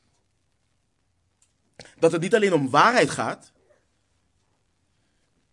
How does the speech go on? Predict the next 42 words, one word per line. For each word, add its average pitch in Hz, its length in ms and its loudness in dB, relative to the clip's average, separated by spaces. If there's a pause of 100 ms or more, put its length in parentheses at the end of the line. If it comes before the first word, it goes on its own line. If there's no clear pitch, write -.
(600)
En 151 160 -4
ben 156 120 4
je 214 100 0
dan 208 140 -4
bereid 160 360 -4
om 175 100 -14
aan 151 220 -4
te 165 100 -10
nemen 160 420 -2
dat 139 160 -6
een 131 100 -6
broeder 156 240 -4
of 156 100 -4
zuster 156 360 -10
die 127 100 -12
jij 127 160 -4
hebt 135 160 -10
vermaand, 135 720 -6 (680)
je 120 100 -12
zegt: 131 260 -8
"Broeder, 196 400 -8
zuster, 180 360 -10
je 170 60 -14
hebt 131 160 -10
gelijk. 120 400 -10 (1300)
Maar - 120 -8
ik 139 80 -8
geef 156 180 -4
je 139 100 -2
wel 151 180 2
mee 170 260 -2
dat 156 120 -4
dit 131 140 -6
niet 151 160 -8
de 170 80 -12
manier 135 300 -6
is 139 100 -12
waarop 123 240 -14
je 117 80 -18
zusters 113 360 -18
en 113 100 -16
broeders, 113 420 -16